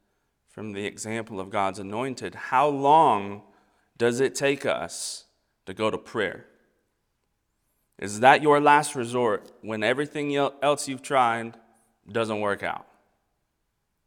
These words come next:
David immediately goes to the Lord in prayer, and the Lord responds, verse two, "Shall I go and attack these Philistines?" And the Lord said to David, "Go and attack these Philistines, save the people." All right, cool.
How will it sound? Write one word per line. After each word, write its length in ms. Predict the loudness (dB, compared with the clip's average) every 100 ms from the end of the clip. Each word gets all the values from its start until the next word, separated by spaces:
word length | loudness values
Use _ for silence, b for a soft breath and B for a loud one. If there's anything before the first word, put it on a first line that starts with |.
| _ _ _ _ _ _ _ _ -2
David 320 | 4 6 6
immediately 580 | 2 4 4 4 0 -2
goes 300 | 2 2 2
to 120 | -4
the 100 | -4
Lord 260 | 2 2 2
in 160 | -2 -8
prayer, 380 | -4 0 0
and 160 | 0 -2
the 60 | 0
Lord 220 | 0 0
responds, 600 | -4 -2 2 2 2 -2
verse 360 | -2 -2 -4
two, 280 | -10 -10 -10 B B B
"Shall 240 | 0 2
I 100 | 2
go 220 | 2 2
and 100 | 0
attack 340 | -2 -2 -2 -2
these 220 | -6 -4
Philistines?" 840 | -2 -2 -2 -6 -8 -10 -14 -20 _ _ _ _ _ _ _ _ _ _ _ _ _ -14
And 100 | -8
the 40 |
Lord 200 | -4 -4
said 180 | -4 -8
to 60 | -8
David, 400 | -6 -4 -6 -4
"Go 200 | -2 -2
and 80 | -4
attack 360 | -2 -4 -4
these 280 | -12 -12 -14 _ _
Philistines, 600 | -14 -14 -14 -14 -16 -10
save 200 | -8 -8
the 80 | -12
people." 400 | -14 -18 -18 -20 _ _ _ _ _ _ _ _ _ _ _ _ _ _ _ 2
All 140 | 2
right, 160 | 2 -6
cool. 280 | -10 -12